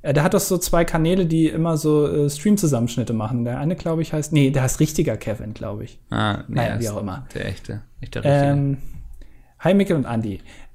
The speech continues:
Speaker 1: Äh, da ich es letzte Woche verpeilt habe und die Woche davor zu spät dran war,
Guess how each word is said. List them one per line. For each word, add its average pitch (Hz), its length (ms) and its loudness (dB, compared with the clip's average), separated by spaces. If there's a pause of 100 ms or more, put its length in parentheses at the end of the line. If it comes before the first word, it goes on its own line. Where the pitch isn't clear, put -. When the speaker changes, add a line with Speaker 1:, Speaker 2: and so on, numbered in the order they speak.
(100)
Speaker 1:
Äh, 143 480 2
da 165 260 2
ich 202 160 2
es 175 140 0
letzte 185 300 0
Woche 170 160 2
verpeilt 151 440 0
habe 156 200 2
und 143 100 0
die 139 140 2
Woche 165 180 0
davor 151 380 -2
zu 156 120 0
spät 139 320 0
dran 175 280 2
war, 208 280 2